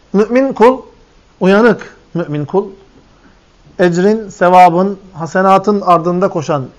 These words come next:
mümin kul ne yapar? Bu fırsatları kaçırmaz. Yani Cuma gününe uyanan, o güne başlayan bir kimse diğer günlere başladığı gibi ne yapmamalı?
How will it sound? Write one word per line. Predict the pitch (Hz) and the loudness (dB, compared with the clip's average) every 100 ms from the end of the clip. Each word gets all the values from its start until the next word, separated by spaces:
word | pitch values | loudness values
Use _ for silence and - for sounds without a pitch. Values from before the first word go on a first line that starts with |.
| _ _ _ _ _ _ _ _ _ _ _ _ | _ _ _ _ _ _ _ _ _ _ _ _
mümin | 151 160 180 180 | -12 -8 -4 -4
kul | - 220 240 _ _ _ _ _ | -4 -6 -6 _ _ _ _ _
ne | 214 | 0
yapar? | 214 208 208 | 2 2 0
Bu | |
fırsatları | 190 196 180 180 180 180 156 - - _ _ _ _ _ _ - | -2 -4 -2 -2 2 2 2 -2 -20 _ _ _ _ _ _ -12
kaçırmaz. | 214 - 226 220 147 - _ _ _ _ _ _ - | -8 -6 0 0 0 -8 _ _ _ _ _ _ -8
Yani | 196 202 175 | -4 -2 -2
Cuma | 214 262 254 | 2 4 4
gününe | 233 240 247 240 202 - _ _ _ _ _ _ _ _ _ | 2 2 4 2 0 -8 _ _ _ _ _ _ _ _ _
uyanan, | 202 208 208 196 151 - _ _ _ _ - | 2 4 6 2 0 -12 _ _ _ _ -4
o | 214 | 0
güne | 226 220 | 2 4
başlayan | 214 - 202 202 190 214 | 4 2 2 2 2 -2
bir | 208 | -2
kimse | 233 185 254 277 - _ _ _ _ _ _ _ - | -2 2 0 0 -10 _ _ _ _ _ _ _ -8
diğer | 285 233 220 | -2 0 0
günlere | 220 214 214 214 208 | -2 -2 0 0 0
başladığı | 208 - 214 214 | -4 -2 -2 0
gibi | 202 208 | 0 2
ne | |
yapmamalı? | 220 202 180 180 214 226 | 2 2 0 2 2 -2